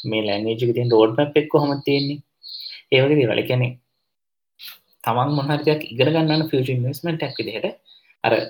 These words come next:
ආර් ඕ අයි කියලා අපි කැල්කියුලේට් කරන රිටර්න් ඔන් ඉන්වෙස්ට්මන්ට් කියලා. ඒ කියන්නේ තමන් කරේ ඉන්වෙස්ට්මන්ට් එකට කොච්චර රිටර්න් එකක් එනවද කියලා කැල්කියුලේට් කරලා බලන්න. මොකද ඔයා දැන් මේ ඉගෙන ගන්න ලැන්ග්වේජ් එක තව අවුරුදු එකහමාරකින් දෙකකින්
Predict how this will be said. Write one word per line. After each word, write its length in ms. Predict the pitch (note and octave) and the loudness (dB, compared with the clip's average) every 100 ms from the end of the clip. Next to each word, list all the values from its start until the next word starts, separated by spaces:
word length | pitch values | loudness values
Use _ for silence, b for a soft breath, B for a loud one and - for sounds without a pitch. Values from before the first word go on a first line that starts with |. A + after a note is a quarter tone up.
| - - | -4 2
ආර් 200 | C3 D3+ | 4 6
ඕ 100 | E3 | 6
අයි 120 | E3 | 4
කියලා 200 | E3 E3 | 2 -2
අපි 120 | E3 | 0
කැල්කියුලේට් 380 | D#3 D3 D#3 D3+ | -4 -2 -2 -4
කරන 180 | D#3+ D3 | -4 -2
රිටර්න් 240 | A#2+ C#3 | -2 -2
ඔන් 120 | D#3 | -2
ඉන්වෙස්ට්මන්ට් 440 | D#3 D#3 - D#3 D3+ | -2 -2 -4 -4 -2
කියලා. 260 | D#3+ D#3 D#3 - - B B B | 0 0 -2 -12 -20 B B B
ඒ 120 | C3+ | -6
කියන්නේ 180 | C3+ C3+ | -4 0
තමන් 240 | A2+ A#2 | 0 0
කරේ 220 | C3 D3+ | 2 2
ඉන්වෙස්ට්මන්ට් 520 | C3+ A2 B2+ B2+ D3+ D3+ | 2 -2 -4 -4 -2 0
එකට 180 | D#3+ | 0
කොච්චර 240 | - A#2+ D#3 | -2 0 2
රිටර්න් 340 | C#3 - C#3+ | 2 2 0
එකක් 180 | D#3+ D#3+ | 0 0
එනවද 220 | D3 D3+ | 0 2
කියලා 220 | D#3 F3 | 2 2
කැල්කියුලේට් 400 | D3+ C3+ D3 C#3 | 2 2 0 2
කරලා 200 | - E3+ | 4 4
බලන්න. 260 | C3+ A2 F2 - _ _ _ _ _ _ A#2+ | 4 2 -4 -14 _ _ _ _ _ _ -2
මොකද 220 | C3 D3 | 2 4
ඔයා 280 | C#3+ A#2 A2+ | 4 4 2
දැන් 180 | B2 C3+ | 2 -2
මේ 140 | C3+ | -4
ඉගෙන 260 | C#3+ A#2 A#2 | -4 -4 -2
ගන්න 180 | B2 C3 | -2 -4
ලැන්ග්වේජ් 400 | A2 G#2+ D3 G3+ | -4 -2 -2 -2
එක 60 | A#2+ | -4
තව 160 | B2+ G3 _ _ _ b _ - | -6 -8 _ _ _ b _ 0
අවුරුදු 400 | A#2+ B2+ A#2 C3 C3+ - | 2 4 2 0 -4 -8
එකහමාරකින් 680 | - B2 C3+ B2+ C3+ C3+ D#3 | -2 0 2 2 2 0 0
දෙකකින් 380 | B2+ B2 D3 | 0 -2 -4